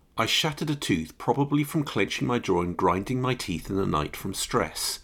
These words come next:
Something crunched when I was biting into a soft roll. Picking chunks of tooth out of my mouth wasn't great. Luckily, I had a covid postponed routine checkup booked just two days after,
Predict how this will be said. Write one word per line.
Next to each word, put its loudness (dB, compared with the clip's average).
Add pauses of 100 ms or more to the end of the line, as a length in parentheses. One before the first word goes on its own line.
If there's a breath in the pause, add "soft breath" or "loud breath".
(300 soft breath)
Something 0
crunched 0
when 0
I -2
was -4
biting -2
into -4
a -4
soft -4
roll. 2 (360 soft breath)
Picking 2
chunks 0
of -6
tooth 2
out 0
of -4
my 4
mouth 0
wasn't -4
great. -2 (260 loud breath)
Luckily, 2
I 0
had 0
a 0
covid 0
postponed 0
routine 0
checkup -2
booked 0
just -2
two 2
days 2
after, 0